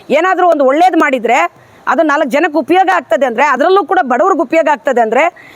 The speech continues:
ಅದರಲ್ಲೂ ಈ ದುಡಿಯೋ ಮಹಿಳೆಯರಿಗೆ ಸಹಾಯ ಆಗ್ತದೆ ಅಂತಂದ್ರೆ ಅದ್ರ ಬಗ್ಗೆ ಒಂದು ಪ್ರೀತಿ, ಗೌರವ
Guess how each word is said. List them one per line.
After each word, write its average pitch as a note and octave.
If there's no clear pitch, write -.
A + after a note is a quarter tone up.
ಅದರಲ್ಲೂ F#4
ಈ F#4
ದುಡಿಯೋ E4+
ಮಹಿಳೆಯರಿಗೆ F4
ಸಹಾಯ D#4
ಆಗ್ತದೆ C4+
ಅಂತಂದ್ರೆ A3
ಅದ್ರ C#4+
ಬಗ್ಗೆ D4+
ಒಂದು D#4+
ಪ್ರೀತಿ, E4+
ಗೌರವ D4